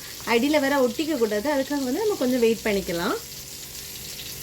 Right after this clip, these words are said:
இப்போ வந்து நம்ம இனி ரெண்டு பக்கம் திருப்பி போட்டுக்கலாம். இப்போ இது வந்து வருது, அதனால நம்ம வந்து திருப்பி போட்டுக்கலாம். But குக் ஆகல, வெயிட் பண்ணிக்கலாம். கையில வந்து எண்ணெய் தெறிக்கும், பார்த்து. என்கிட்ட வந்து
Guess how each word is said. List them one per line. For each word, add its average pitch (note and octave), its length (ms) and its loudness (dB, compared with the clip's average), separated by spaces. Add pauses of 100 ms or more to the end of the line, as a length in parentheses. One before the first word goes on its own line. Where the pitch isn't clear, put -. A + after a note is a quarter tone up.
(1400)
இப்போ A3 140 -4
வந்து A#3+ 160 0
நம்ம A#3+ 140 0
இனி B3 180 2
ரெண்டு B3 160 0
பக்கம் C#4 240 0
திருப்பி A#3 300 -2
போட்டுக்கலாம். G#3 480 0
இப்போ A#3 160 0
இது G#3+ 140 0
வந்து A#3 200 0
வருது, A3 320 2
அதனால A3+ 260 0
நம்ம G#3+ 160 0
வந்து B3+ 160 0
திருப்பி A#3 240 -2
போட்டுக்கலாம். G#3 440 -2
But A#3 180 0
குக் B3+ 240 -2
ஆகல, A3+ 240 2 (1000)
வெயிட் A#3+ 280 4
பண்ணிக்கலாம். G3+ 540 -2 (600)
கையில C4 300 6
வந்து C#4 220 4
எண்ணெய் D4 240 2
தெறிக்கும், B3+ 420 0 (140)
பார்த்து. G#3+ 340 0 (400)
என்கிட்ட A3 320 2
வந்து A3+ 120 4